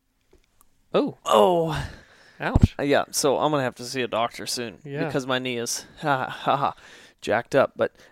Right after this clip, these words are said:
Speaker 2: um, that was my, that, my knee
Speaker 1: Yeah,
Speaker 2: just
Speaker 1: that
Speaker 2: did
Speaker 1: was
Speaker 2: that. But,
Speaker 1: oof.
Speaker 2: um, anyway, so,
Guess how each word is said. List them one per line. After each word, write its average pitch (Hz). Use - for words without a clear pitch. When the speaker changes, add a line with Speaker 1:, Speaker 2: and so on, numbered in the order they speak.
Speaker 2:
um, 123
that 143
was 165
my, 139
that, 82
my 127
knee 117
Speaker 1:
Yeah, 151
Speaker 2:
just 131
Speaker 1:
that 139
Speaker 2:
did -
Speaker 1:
was 110
Speaker 2:
that. -
But, -
Speaker 1:
oof. 131
Speaker 2:
um, 123
anyway, 151
so, 127